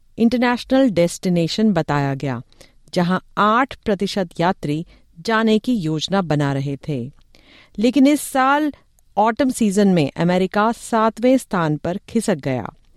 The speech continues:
और ऑस्ट्रेलिया की अंतर्राष्ट्रीय यात्रा बाजार में इसका हिस्सा छह प्रतिशत से भी कम रहा। University of Queensland Business School की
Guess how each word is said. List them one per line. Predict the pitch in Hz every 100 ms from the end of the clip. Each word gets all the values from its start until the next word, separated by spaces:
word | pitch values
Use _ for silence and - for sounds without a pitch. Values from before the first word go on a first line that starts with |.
| - - _ -
और | 170
ऑस्ट्रेलिया | 160 - 202 202 208
की | 196 233 233
अंतर्राष्ट्रीय | 180 165 170 160 160 - 143
यात्रा | 165 180 185 156
बाजार | 143 165 175 185
में | 160 151 - _ _ -
इसका | 220 - 240
हिस्सा | 202 170 175 170 - _ _ -
छह | - 320
प्रतिशत | 320 233 208 - 165 -
से | - 156
भी | 170 208 _ _ -
कम | 240 208 160
रहा। | 139 117 120 _ _ _ - _ -
University | 196 208 214 - 220
of | 208 -
Queensland | 208 202 190 214 233 247
Business | 196 185 185 190 -
School | - 220 233
की | - 247 262